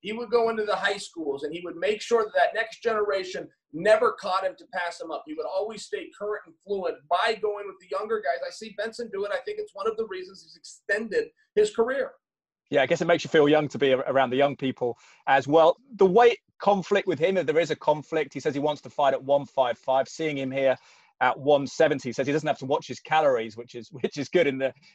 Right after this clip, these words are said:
Speaker 2: in the build-up. But how do you see him and where he fits in? 'Cause fifteen pounds is a significant difference, isn't it?
Speaker 1: Most definitely. Now, I think his speed is gonna be a little bit better, and I think his cardio will be better. That's just good, solid logic, right? If you're carrying
Speaker 2: Hmm.
Speaker 1: around less than the other guy, you can probably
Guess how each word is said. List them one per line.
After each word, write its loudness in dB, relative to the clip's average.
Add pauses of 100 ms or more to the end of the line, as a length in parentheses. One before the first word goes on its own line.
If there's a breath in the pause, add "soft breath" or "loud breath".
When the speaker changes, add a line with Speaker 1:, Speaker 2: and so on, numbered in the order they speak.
(120)
Speaker 2:
in -4
the -2
build-up. 4
But -2
how 2
do 0
you -4
see -6
him -6
and -12
where -2
he -4
fits -12
in? -8
'Cause -14
fifteen -4
pounds -4
is -12
a -20
significant -8
difference, -10
isn't -18
it? -20 (680)
Speaker 1:
Most 6
definitely. 0
Now, -4
I 0
think -10
his -6
speed -12
is -12
gonna -2
be -12
a -2
little -4
bit -8
better, -2
and -8
I -8
think -16
his -10 (100)
cardio -4
will -8
be -8
better. 0
That's 0
just -4
good, 2
solid 0
logic, -6
right? -4
If -10
you're -14
carrying -4
Speaker 2:
Hmm. -2
Speaker 1:
around 0
less -4
than -20
the -12
other -6
guy, -4
you -8
can -6
probably -4